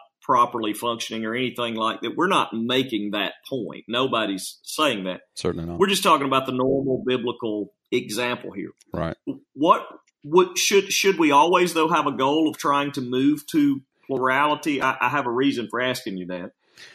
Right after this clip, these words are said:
Speaker 2: Well, I do think it should be a goal. I mean, if that is the, if that's the pattern of what we see, uh, and I do believe it is, then, uh, that certainly should be the goal. And aside from that, you know, there are very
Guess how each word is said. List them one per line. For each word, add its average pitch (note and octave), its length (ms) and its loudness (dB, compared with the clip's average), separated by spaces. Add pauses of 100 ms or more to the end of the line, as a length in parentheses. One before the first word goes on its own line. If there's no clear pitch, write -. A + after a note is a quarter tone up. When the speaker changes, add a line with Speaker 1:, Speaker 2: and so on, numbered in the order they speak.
(360)
Speaker 2:
Well, D3+ 120 2
I C3 80 6
do A2 200 4
think G2+ 300 -2
it E2+ 140 -2
should F2+ 300 -2
be F2 140 2
a E2 60 2
goal. E2 460 2
I D#2 40 -8
mean, E2 160 -2
if E2+ 140 -4
that F#2+ 200 4
is F2 200 2
the, D#2+ 340 0 (340)
if - 160 -10
that's G#2 360 0
the E2+ 100 -4
pattern F2 800 -2 (400)
of D#2+ 420 -4 (560)
what F#2 300 0
we F2 140 -6
see, E2+ 680 -2 (640)
uh, E2 60 -4
and E2 200 -2
I F2 60 2
do F2 200 0
believe E2+ 360 0
it D#2+ 100 -2
is, E2+ 580 -2 (320)
then, F2 600 -4 (160)
uh, - 100 -12 (180)
that F2 240 -2
certainly F2 480 -2
should E2+ 300 -6
be E2+ 100 -2
the D#2 120 -6
goal. E2+ 420 0 (460)
And D#3 120 2
aside C3 400 2
from F2+ 200 -2
that, F2 300 2
you - 120 -8
know, F2+ 160 0
there F2+ 220 4
are E2+ 40 2
very F2+ 540 2